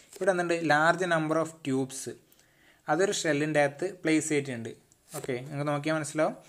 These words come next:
ഇപ്പോൾ ഇതൊരു സെക്ഷണൽ വ്യൂ ആണ് കാണിച്ചിരിക്കുന്നത്. ഈ, ഇത്ര പേരെ ട്യൂബ്സ് മാത്രമല്ല, ഈ ഒരു ഡയറക്ഷനിൽ, ഇതിന് പെർപെൻഡിക്കുലർ ഡയറക്ഷനിൽ ഒരുപാട് ട്യൂബ്സ് ഉണ്ടാവും. ആ ഷെല്ലിൻ്റെ അകത്ത് ഒരുപാട് ട്യൂബ്സ്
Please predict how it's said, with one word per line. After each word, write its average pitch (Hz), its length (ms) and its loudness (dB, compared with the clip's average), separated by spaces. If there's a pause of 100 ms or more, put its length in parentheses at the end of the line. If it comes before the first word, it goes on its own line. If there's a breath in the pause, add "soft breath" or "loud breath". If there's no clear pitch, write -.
(580 loud breath)
ഇപ്പോൾ 156 220 0
ഇതൊരു 151 200 4 (200)
സെക്ഷണൽ 165 420 0
വ്യൂ 160 140 4
ആണ് 165 160 0
കാണിച്ചിരിക്കുന്നത്. 151 600 0 (480)
ഈ, 330 60 -14 (440)
ഇത്ര 139 220 0
പേരെ 175 200 2
ട്യൂബ്സ് 160 300 2
മാത്രമല്ല, 165 360 0
ഈ - 100 6
ഒരു 165 180 4
ഡയറക്ഷനിൽ, 143 560 2 (160)
ഇതിന് 143 260 -4
പെർപെൻഡിക്കുലർ 147 600 0
ഡയറക്ഷനിൽ 151 460 -2 (160)
ഒരുപാട് 143 320 4 (120)
ട്യൂബ്സ് 170 340 -2
ഉണ്ടാവും. 117 240 -4 (320)
ആ 139 120 -6
ഷെല്ലിൻ്റെ 147 360 0
അകത്ത് 151 180 0 (440 loud breath)
ഒരുപാട് 147 380 6 (160)
ട്യൂബ്സ് 139 440 0